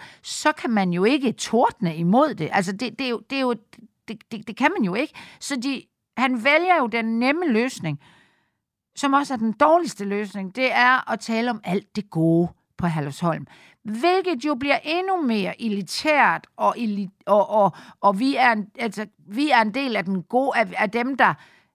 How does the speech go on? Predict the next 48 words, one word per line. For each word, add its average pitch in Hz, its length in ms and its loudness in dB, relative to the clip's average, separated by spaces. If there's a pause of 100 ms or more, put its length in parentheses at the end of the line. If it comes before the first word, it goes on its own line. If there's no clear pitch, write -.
(160)
at 208 140 -6
vi, 214 140 -10
vi 220 120 -8
er 285 40 -2
jo 294 60 -2
nærmest 247 440 -2
en 214 140 -8
del 254 200 -4
af 196 100 -2
dem. 208 140 -4
Det 220 100 -14
kan 208 100 -12
godt 294 140 4
være, 214 440 0
at 196 100 -8
Christian 220 260 -2
ikke 175 120 -6
har 151 80 0
opdaget 208 480 2
noget, 185 260 -6
men 202 220 -4
vi 208 60 -6
er 214 40 -4
i - 20 -4
hvert 277 180 2
fald 339 100 0
ikke - 160 -4
dem, 254 240 0
der, 202 160 4 (460)
der 202 60 2
har 170 180 2
set 339 440 0
noget 233 360 0
eller 165 160 -4
hørt 247 420 4
noget. 226 300 0 (340)
Og 226 120 -4
det 254 80 -2
er 240 40 0
stadigvæk, 285 560 2
skal 214 240 -4
man, 185 180 -6
må 185 120 -2
man 180 180 -2
forstå, 247 480 0
en 220 120 -4
meget 190 240 2
lille 220 240 -2